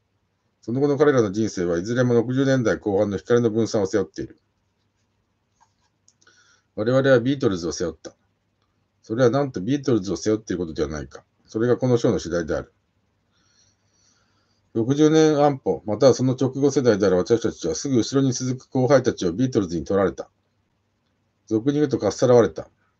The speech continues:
六十年代の最後だった我々は運動を大きくしていくための皇族部隊の援-、援護を断たれてしまって負けたのである。六十年代後半の全共闘運動以前の学生左翼は明らかに時代のヒーローだっ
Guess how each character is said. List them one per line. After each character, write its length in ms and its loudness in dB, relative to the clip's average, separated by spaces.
六 240 -2
十 140 4
年 160 2
代 120 2
の 60 0
最 200 2
後 60 -2
だ 100 0
っ 40 -8
た 160 -2
我 160 2
々 160 2
は 80 2
運 220 0
動 180 0
を 80 4
大 60 -2
き 100 -20
く 120 -6
し 60 -10
て 80 -4
い 40 -2
く 80 -18
た 100 -2
め 80 -4
の 120 -4
皇 180 0
族 200 -4
部 120 -4
隊 160 2
の 160 -6
援-、 240 -2
援 160 0
護 220 0
を 80 -6
断 120 -10
た 140 2
れ 80 -2
て 80 -10
し 100 -8
ま 120 -4
っ 40 -10
て 140 -12
負 160 -2
け 80 0
た 100 2
の 120 -2
で 80 -4
あ 40 -4
る。 140 -16
六 200 -6
十 140 2
年 220 4
代 160 2
後 180 2
半 100 4
の 80 0
全 260 0
共 180 0
闘 180 2
運 220 2
動 160 2
以 100 0
前 120 4
の 140 -2
学 240 -2
生 160 0
左 220 4
翼 120 -6
は 140 0
明 120 -2
ら 80 0
か 60 2
に 120 -2
時 100 -10
代 140 0
の 80 -4
ヒ 100 -2
ー 40 2
ロ 80 0
ー 40 -4
だ 60 -4
っ 80 -8